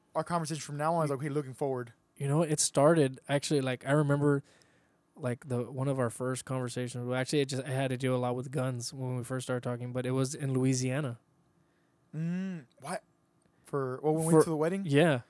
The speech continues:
Speaker 1: But w-, when did we talk? I don't, honestly, I, I mean, that was, just because it was a while back, I don't, what,
Speaker 2: Okay,
Speaker 1: what
Speaker 2: so,
Speaker 1: hap-
Speaker 2: like, the, the wedding had already taken place, and we all came inside.
Speaker 1: Okay.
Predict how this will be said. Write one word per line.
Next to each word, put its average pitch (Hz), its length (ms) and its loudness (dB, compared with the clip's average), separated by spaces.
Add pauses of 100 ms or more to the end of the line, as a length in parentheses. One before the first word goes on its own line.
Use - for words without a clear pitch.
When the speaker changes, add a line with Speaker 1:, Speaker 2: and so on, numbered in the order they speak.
(360)
Speaker 1:
But 156 80 2
w-, 151 140 -6 (840)
when 165 140 -4
did 190 80 0
we 156 80 -2
talk? - 220 -10
I 135 100 -4
don't, 135 220 -8
honestly, 135 340 -2
I, 123 40 -2
I 131 100 -4
mean, 143 100 -6
that 139 60 -2
was, 156 100 -2 (300)
just 214 140 0
because 240 160 2
it 240 40 4
was 220 80 6
a 190 60 6
while 185 200 8
back, 170 220 4
I 151 80 2
don't, 160 280 -4
what, 165 140 2
Speaker 2:
Okay, 147 120 8
Speaker 1:
what 139 80 6
Speaker 2:
so, - 80 4
Speaker 1:
hap- 143 60 6
Speaker 2:
like, 139 220 0
the, 143 200 2
the 147 140 2
wedding 147 300 2
had 147 140 2
already 143 180 2
taken 139 220 -4
place, 135 220 -2
and 131 100 -4
we 131 100 0
all 131 140 0
came 131 200 -4
inside. 127 500 -4 (120)
Speaker 1:
Okay. 117 140 -8